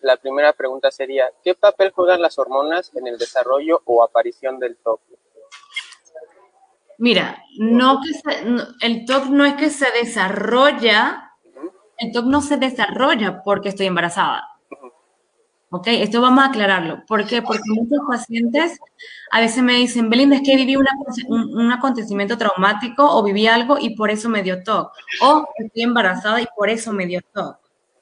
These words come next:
Speaker 2: O sea, el embarazo no, no me da el toc. La, la, el embarazo per se,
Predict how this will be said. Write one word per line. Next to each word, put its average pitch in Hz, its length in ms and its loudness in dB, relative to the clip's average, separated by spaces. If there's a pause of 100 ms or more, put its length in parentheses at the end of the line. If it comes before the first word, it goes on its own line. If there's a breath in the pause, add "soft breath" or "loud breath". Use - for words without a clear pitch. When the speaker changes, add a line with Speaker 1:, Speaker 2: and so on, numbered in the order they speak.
(220)
Speaker 2:
O 190 60 -10
sea, 190 180 2 (200)
el 220 120 2
embarazo 220 460 0
no, 240 140 2
no 214 260 -2
me 226 140 -2
da 202 80 0
el 185 120 -6
toc. 175 220 -8 (560 loud breath)
La, 233 400 2
la, 220 380 0
el 220 160 2
embarazo 220 680 0
per 190 260 2
se, 247 280 0